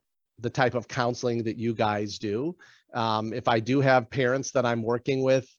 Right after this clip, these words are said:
let's say I'm their investment advisor and they've got kids going off to college, you know, I try to encourage them to, well, depending on how early I meet them, I encourage them to start putting money in a five twenty-nine plan when the child is born,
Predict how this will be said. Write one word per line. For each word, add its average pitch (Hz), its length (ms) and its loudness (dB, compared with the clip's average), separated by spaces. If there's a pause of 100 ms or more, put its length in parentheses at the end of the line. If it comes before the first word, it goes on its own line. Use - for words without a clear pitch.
(300)
let's 123 200 -2
say 127 160 6
I'm 117 200 2
their 117 160 2
investment 120 500 2
advisor 120 580 2
and 113 140 -2
they've 110 160 -2
got 113 200 0
kids 117 260 0
going 117 300 0
off 113 220 2
to 110 60 -12
college, 156 580 0 (380)
you 123 100 0
know, 131 180 4
I 117 140 4
try 120 240 2
to 120 140 0
encourage 117 520 -2
them 113 440 0
to, 107 420 -2 (720)
well, 104 280 -2 (500)
depending 127 320 2
on 117 120 2
how 120 240 2
early 123 340 2
I 104 120 2
meet 143 260 0
them, 120 220 0
I 110 120 0
encourage 113 420 0
them 117 160 0
to 117 40 -4
start 120 280 0
putting 123 240 2
money 120 240 2
in 113 80 0
a 110 40 0
five 120 320 4
twenty-nine 117 640 0
plan 131 400 2
when 123 100 2
the 117 80 0
child 127 400 4
is 117 120 -2
born, 127 500 2